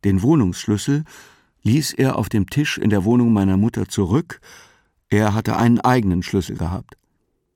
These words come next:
Das war ihre Trennung. Von diesem Schlag erholte meine Mutter sich nicht mehr. Der Umzug ins Altenheim kurze Zeit später war dann der Todesstoß.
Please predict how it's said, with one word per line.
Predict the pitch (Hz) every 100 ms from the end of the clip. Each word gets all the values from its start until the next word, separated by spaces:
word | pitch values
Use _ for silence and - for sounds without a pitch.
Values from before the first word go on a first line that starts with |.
| _ _ _ _ _ _ _
Das | 110 110 -
war | 113 113
ihre | 113 98
Trennung. | - 110 92 117 123 _ _ _ _ _ _ _ _ _ _ _ _ _ _ _
Von | 110 104
diesem | 110 101
Schlag | - 139 127 98 - - _ _ _ _ _ -
erholte | 98 95 139 127 90
meine | 90 90 95
Mutter | 98 92
sich | 87 98 104
nicht | 92 -
mehr. | 92 87 - _ _ _ _ _ _ _ _ _ _ _ _ _ _ _ _
Der | - -
Umzug | 123 - 113
ins | 107 95
Altenheim | - 113 123 135 127 123
kurze | 110 107 -
Zeit | - 98 92
später | - 107 107 123 123 - - - _ _ -
war | 104 98
dann | 101 98
der | 98 95
Todesstoß. | 123 117 87 - - 87 - -